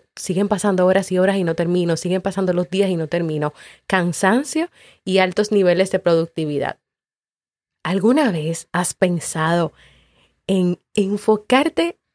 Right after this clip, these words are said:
en una sola actividad, en hacer una sola cosa a la vez? Pues el autor nos cuenta que enfocarse en una sola actividad se ha convertido en una capacidad extraña en el mundo de hoy. Sin embargo,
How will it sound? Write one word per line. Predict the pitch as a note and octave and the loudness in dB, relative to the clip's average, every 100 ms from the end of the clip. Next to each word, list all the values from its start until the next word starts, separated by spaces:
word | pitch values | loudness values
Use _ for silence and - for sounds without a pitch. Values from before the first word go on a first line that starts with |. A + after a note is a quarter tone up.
| _ - | _ 0
en | A3+ A3+ A#3 | 2 4 4
una | E4 F4+ E4 | 4 4 4
sola | D#4 D4 C4+ | 2 0 -2
actividad, | - A#3+ B3 A3+ B2+ - _ _ _ _ _ | -6 -6 -4 -4 -6 -12 _ _ _ _ _
en | G3 G#3 | -2 -2
hacer | F#3 B3+ D4 | 0 0 2
una | D4 C4 | 0 0
sola | C4+ C#4 | 0 0
cosa | C4 B3+ B3 B3+ - | 0 0 0 -4 -6
a | - | 0
la | A3 A3+ | 2 2
vez? | E3 - - - _ _ _ _ _ _ _ _ _ _ | 2 -4 -10 -20 _ _ _ _ _ _ _ _ _ _
Pues | - G#3+ | -4 0
el | A3 | 2
autor | A3+ A3 A3+ | 2 2 0
nos | B3 - | 0 -2
cuenta | - G#3 F3 E3 F3 | 2 2 2 -4 -2
que | F#3+ | -2
enfocarse | F#3+ F#3+ F#3+ F#3+ A3 C#4 D#4 | -2 0 -2 0 -2 0 0
en | C4+ | 2
una | A#3+ | 0
sola | A3+ A3+ | 0 0
actividad | G#3+ - G#3 G3+ F3 D#3+ | -2 -2 -2 2 2 0
se | - | -2
ha | F3+ | -2
convertido | - G#3 G3+ G3 F#3 - E3 D3+ D#3 _ - _ | 0 -2 2 2 0 -4 -4 -4 -6 _ -20 _
en | F#3 | 0
una | F#3 G#3+ B3 | 4 4 2
capacidad | A3 F#3+ - F#3+ F#3+ G3 | 0 -2 0 2 2 0
extraña | - - - - F#3+ F#3+ E3+ E3 | -8 -8 -6 0 2 4 2 0
en | D#3 | -2
el | D#3+ | -2
mundo | E3 D#3+ E3 | -2 -2 0
de | F3 D#3 | 0 0
hoy. | C#3 D#3 - - _ | -2 -4 -12 -20 _
Sin | - B3+ C4 | -4 0 2
embargo, | D4+ A3 E3+ D#3+ E3+ | 2 2 0 0 -4